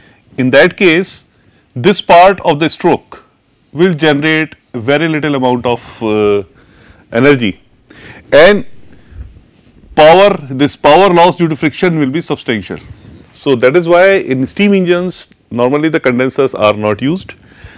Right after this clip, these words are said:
The steam is come, steam comes out of the cylinder at a slightly higher pressure,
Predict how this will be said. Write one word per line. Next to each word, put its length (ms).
The 200
steam 440
is 380
come, 320
steam 260
comes 280
out 120
of 60
the 60
cylinder 560
at 160
a 40
slightly 520
higher 280
pressure, 400